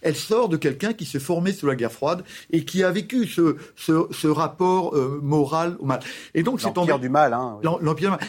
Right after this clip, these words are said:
Speaker 1: Alors, c'est embêtant parce que, à la fin, quelque part, alors moi, je, je crois ce que vous dites, il pourra encore parler, mais quand même, il s'est un peu disqualifié dans sa capacité à négocier avec, euh, avec, euh,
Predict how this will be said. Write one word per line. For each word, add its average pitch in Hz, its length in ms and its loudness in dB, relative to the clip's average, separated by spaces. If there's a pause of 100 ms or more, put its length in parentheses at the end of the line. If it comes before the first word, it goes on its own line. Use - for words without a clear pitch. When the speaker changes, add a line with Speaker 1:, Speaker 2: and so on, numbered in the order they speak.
Speaker 1:
Alors, 170 120 4
c'est 208 160 0
embêtant 208 340 2
parce 151 160 -2
que, 143 260 0
à 170 100 0
la 147 120 2
fin, 226 260 -2
quelque 208 320 0
part, 202 320 0
alors 151 240 2
moi, 160 80 0
je, 131 200 -4
je 123 120 -8
crois 147 180 -2
ce 139 60 -6
que - 80 -6
vous 147 100 2
dites, 180 240 0
il 135 100 -8
pourra 139 220 0
encore 147 440 0
parler, 156 420 2 (220)
mais 233 180 4
quand 226 160 2
même, 233 160 2
il - 40 -4
s'est - 140 -4
un 202 80 0
peu 175 180 -4
disqualifié 180 920 -2 (320)
dans 233 240 2
sa 160 160 -2
capacité 180 920 -2
à 156 160 2
négocier 151 720 2 (240)
avec, 147 520 0
euh, 127 360 2
avec, 131 480 -2
euh, 127 160 -4